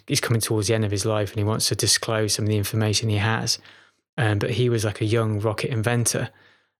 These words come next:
and an absolute genius at the time. And the military sort of recognized his genius and actually took him to Area fifty-one. And he claimed he was taken deep into the facility, like, literally underground, into a deep underground base.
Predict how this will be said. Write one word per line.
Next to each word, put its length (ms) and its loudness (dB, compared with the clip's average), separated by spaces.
and 520 2
an 80 2
absolute 420 0
genius 400 2
at 80 -4
the 80 -2
time. 400 0
And 340 2
the 60 2
military 480 2
sort 180 2
of 60 0
recognized 540 0
his 120 0
genius 400 2
and 100 0
actually 260 -2
took 300 0
him 100 0
to 160 -2
Area 280 0
fifty-one. 720 -2
And 120 2
he 100 0
claimed 380 0
he 80 2
was 160 0
taken 420 0
deep 300 -2
into 200 0
the 120 -2
facility, 580 2
like, 140 0
literally 560 0
underground, 640 0
into 220 -2
a 40 -2
deep 260 -2
underground 460 0
base. 420 0